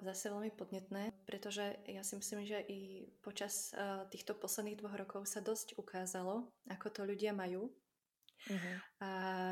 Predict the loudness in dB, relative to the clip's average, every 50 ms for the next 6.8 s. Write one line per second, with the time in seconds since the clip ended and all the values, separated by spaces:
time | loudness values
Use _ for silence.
0 | 4 4 2 0 -2 -4 -8 -14 _ _ _ _ -8 -4 -4 -2 -2 -2 0 0
1 | 0 2 2 2 2 2 2 2 2 2 2 2 2 0 0 2 2 0 2 2
2 | 2 2 2 2 2 2 0 0 -2 -6 -10 -12 -8 -6 -6 -4 -4 -4 -6 -6
3 | -8 -6 -2 -2 0 0 2 0 0 2 2 2 2 2 0 -2 -4 -4 -4 -4
4 | -4 -4 -4 -4 -2 -2 -2 -2 -2 -2 -2 -2 -2 -4 -4 -4 -2 -2 -2 -4
5 | -4 -8 -14 -10 -10 -2 2 2 2 2 2 2 2 2 2 2 -2 -2 -2 -2
6 | -2 -4 -2 -2 0 0 0 0 -2 -4 -6 -8 -8 -8 -6